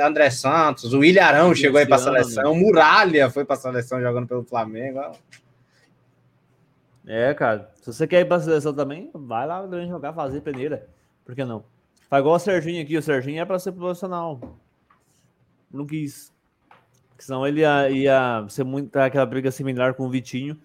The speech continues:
Speaker 2: e aí não daria. Ô, Sérgio, então encerramos nosso podcast de hoje. A gente volta na terça-feira, falando sobre esse jogo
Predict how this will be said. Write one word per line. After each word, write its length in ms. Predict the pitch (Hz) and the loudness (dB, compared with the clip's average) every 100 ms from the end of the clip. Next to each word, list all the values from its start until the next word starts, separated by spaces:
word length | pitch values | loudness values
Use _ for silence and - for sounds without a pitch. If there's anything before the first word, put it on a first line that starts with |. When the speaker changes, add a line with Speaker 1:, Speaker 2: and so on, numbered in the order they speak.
| _ _ _ _ 120 | _ _ _ _ -8
Speaker 2:
e 160 | 120 | -2
aí 240 | 123 123 123 | -2 -2 -4
não 140 | 127 | -2
daria. 380 | 131 120 101 98 _ _ _ _ _ _ _ _ _ _ _ _ _ _ _ _ _ - | 0 0 -4 -12 _ _ _ _ _ _ _ _ _ _ _ _ _ _ _ _ _ -6
Ô, 240 | 190 196 | 0 0
Sérgio, 380 | 185 202 196 175 | 0 0 2 2
então 280 | 143 175 185 | 0 -2 -2
encerramos 540 | 185 185 170 175 160 | -2 -2 0 -4 -4
nosso 300 | 156 147 143 | -2 -4 -4
podcast 560 | 131 151 123 156 143 135 | -6 -6 -4 -2 -2 2
de 100 | 170 | 4
hoje. 380 | 180 233 - _ _ _ _ _ _ _ | 4 2 -6 _ _ _ _ _ _ _
A 200 | 120 131 | -6 -4
gente 300 | 127 143 139 | -4 -8 -8
volta 680 | 123 135 135 135 135 123 104 _ _ _ _ _ _ _ _ _ 147 | -2 2 2 2 -2 -4 -8 _ _ _ _ _ _ _ _ _ -6
na 220 | 160 196 | -4 -2
terça-feira, 720 | 185 170 156 127 147 202 208 _ _ _ _ | -2 -2 -2 -4 -2 -4 -6 _ _ _ _
falando 240 | 127 135 131 | -6 -4 -6
sobre 200 | 139 131 | -8 -8
esse 160 | 131 | -4
jogo 420 | 131 143 131 113 | 0 0 0 -6